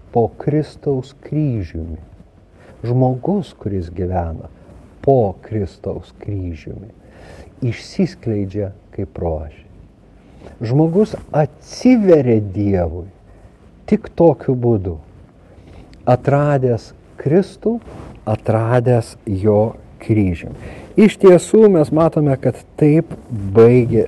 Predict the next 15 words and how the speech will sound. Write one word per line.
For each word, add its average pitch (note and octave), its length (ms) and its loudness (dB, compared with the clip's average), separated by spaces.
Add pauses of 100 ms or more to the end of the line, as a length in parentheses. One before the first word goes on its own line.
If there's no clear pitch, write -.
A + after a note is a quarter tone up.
(100)
baigėsi A2 680 0
ir F#2+ 140 -4
tos G#2+ 340 0
devyniasdešimt G#2+ 920 -4
penkios G#2 520 -8
tezės. E3+ 480 2
Devyniasdešimt G#2+ 720 -2
ketvirtoji A2+ 800 0
sako, G#2 480 -8
kad - 220 -14
mes G#2 260 -10
turime, A2+ 460 -6 (800)
na, G#2 600 -4
kaip G#2 320 -4
krikščionys, A#2+ 1000 0